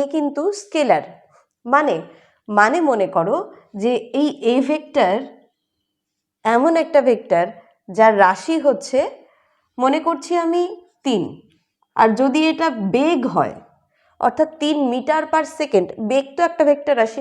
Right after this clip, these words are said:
আমরা জানি, তো এ ভেক্টরটা মনে করি আসলে একটা বেগের ভেক্টর, ঠিক আছে? থ্রি meter per second, দিক হচ্ছে পূর্ব দিকে। তাহলে যদি পূর্ব দিক হয়, মানে ডিরেকশন বোঝায়, তখনই তো এই এটাকে আমরা ভেক্টর বলবো।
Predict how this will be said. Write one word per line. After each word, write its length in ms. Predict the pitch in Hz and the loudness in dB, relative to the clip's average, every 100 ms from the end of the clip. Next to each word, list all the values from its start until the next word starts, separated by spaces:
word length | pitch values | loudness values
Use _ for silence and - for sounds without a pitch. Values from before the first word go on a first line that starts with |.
| 262 | -4
আমরা 140 | 226 220 | -2 0
জানি, 200 | 185 160 - - _ _ _ _ - | 0 0 -4 -14 _ _ _ _ 0
তো 40 | 233 - 247 | 0 4 2
এ 40 | 294 330 285 | 4 2 2
ভেক্টরটা 460 | 294 320 285 277 233 | 0 0 0 2 4
মনে 160 | 233 269 285 | 2 2 2
করি 160 | 269 269 | 4 4
আসলে 240 | 214 277 285 294 | 4 2 0 -2
একটা 180 | - 349 302 190 | 2 0 2 -2
বেগের 280 | 247 254 233 208 | 0 0 0 -2
ভেক্টর, 320 | - - 127 _ _ _ _ | -6 -12 -14 _ _ _ _
ঠিক 120 | - 277 | -12 -8
আছে? 160 | 339 202 165 | -4 -4 -6
থ্রি 140 | 226 262 233 | -6 -4 -2
meter 260 | 214 226 247 247 | -2 -2 -4 -2
per 120 | 247 240 | -4 -2
second, 380 | 262 254 269 381 - - _ _ | -4 -2 -4 -4 -8 -20 _ _
দিক 300 | 185 196 302 302 | -4 2 2 2
হচ্ছে 280 | 320 320 - 403 440 - _ _ - | -4 -4 -6 -6 -8 -20 _ _ 0
পূর্ব 180 | 339 285 196 | 4 6 6
দিকে। 200 | 165 131 - _ _ _ | 2 -4 -10 _ _ _
তাহলে 260 | 233 226 285 277 | -8 -2 -2 -2
যদি 140 | 294 285 | -2 -2
পূর্ব 200 | 294 294 359 339 | -4 0 -2 -2
দিক 120 | 339 349 | -4 -2
হয়, 160 | 370 440 - _ - | -2 -2 -12 _ -4
মানে 160 | 196 185 | 0 2
ডিরেকশন 380 | 220 302 - 339 294 | 0 -2 -2 -2 0
বোঝায়, 260 | 269 294 285 | 2 4 4
তখনই 300 | 208 285 311 311 | 4 2 -2 -2
তো 40 | 311 | -2
এই 40 | 233 220 240 | 2 4 4
এটাকে 260 | 262 269 285 | 2 0 0
আমরা 160 | 269 285 202 | 2 2 4
ভেক্টর 380 | 214 220 226 320 233 | 2 2 4 4 4
বলবো। 260 | 190 175 | 0 2